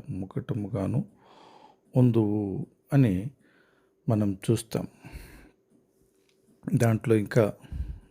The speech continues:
ఈ భాగం అంతే ఉంది. దాని పై భాగంలో చూస్తే, "నీవు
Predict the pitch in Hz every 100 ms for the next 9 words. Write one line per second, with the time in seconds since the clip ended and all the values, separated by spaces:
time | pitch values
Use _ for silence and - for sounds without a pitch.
0 | _ 117 104 104 104 98 95 90 98 107
1 | 151 - - 117 107 107 - 135 147 120
2 | 110 110 104 95 113 95 - 165 196 _
3 | _ _ _ _ _ _ _ _ _ _
4 | _ _ _ _ _ 120 101 101 104